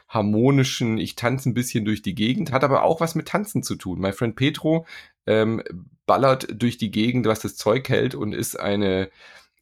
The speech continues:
äh, ultra brutale, äh, Version, äh, als Indie-Spiel, zwei D Plattformer und fängt so ein bisschen diese Bullet Time von, äh, Max Payne ein und verpackt die in so ein Comedy-Setting.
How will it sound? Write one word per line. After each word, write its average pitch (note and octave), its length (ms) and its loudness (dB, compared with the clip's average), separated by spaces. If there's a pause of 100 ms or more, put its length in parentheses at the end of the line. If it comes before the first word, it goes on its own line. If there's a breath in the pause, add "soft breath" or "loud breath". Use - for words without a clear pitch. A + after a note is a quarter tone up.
äh, F2+ 260 0
ultra A#2 800 2 (600)
brutale, A#2+ 1080 2
äh, G#2 300 2
Version, G2+ 760 2
äh, G2 420 -2 (180)
als G2+ 220 0
Indie-Spiel, A2+ 1400 2
zwei F#2+ 240 2
D G#2+ 200 2
Plattformer A2 840 2 (340 loud breath)
und G2 140 -2
fängt A2+ 260 0
so - 80 -2
ein G2 40 2
bisschen A#2 260 0
diese G2 200 0
Bullet B2+ 280 2 (140)
Time G2+ 420 0
von, F#2 600 0 (460 loud breath)
äh, F2 220 0
Max F2 340 -2
Payne A2+ 400 2
ein B2+ 480 2
und G#2 220 -2
verpackt - 500 -4
die G#2 140 2
in G2 100 2
so F2+ 120 -2
ein F2+ 120 -2
Comedy-Setting. F2 880 -2